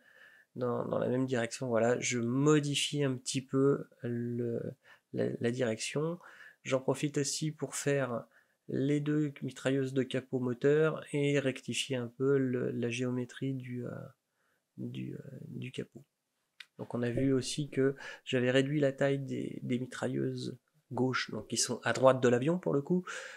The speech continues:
euh, pour que ce soit, euh, à, à l'échelle. Donc là je fais la, la déco, donc là j'ai refait encore un, un, un calque, euh, à part pour pouvoir gérer, euh, tous les marquages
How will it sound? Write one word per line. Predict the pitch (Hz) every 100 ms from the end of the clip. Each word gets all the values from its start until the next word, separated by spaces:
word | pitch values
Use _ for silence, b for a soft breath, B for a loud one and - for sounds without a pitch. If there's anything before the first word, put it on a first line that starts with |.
| B -
euh, | 123 127
pour | - 123
que | -
ce | 117 123
soit, | - 135
euh, | 135 139 120 113 - - -
à, | - -
à | 147
l'échelle. | 139 127 - 101 - _ _ _ _ - - B B -
Donc | 120
là | 139 139
je | 143
fais | - 139 139 -
la, | 127 127
la | - 127
déco, | 123 127 - 135 147 165 180 - _ _ _ -
donc | 120
là | 127 127
j'ai | 120 117 117
refait | - 131 131 151 -
encore | 143 143 156 151 143 139 B B B -
un, | 117 120 120 113 98 - - -
un, | 127
un | 127 127 127 120 113 110
calque, | - 131 135 - 117 - B B -
euh, | - - - -
à | 127
part | - 135 139 -
pour | -
pouvoir | - 127 127 120
gérer, | 120 123 131 135
euh, | 123 107 - B B B
tous | - 156
les | 143
marquages | 139 - - 139 147 143 139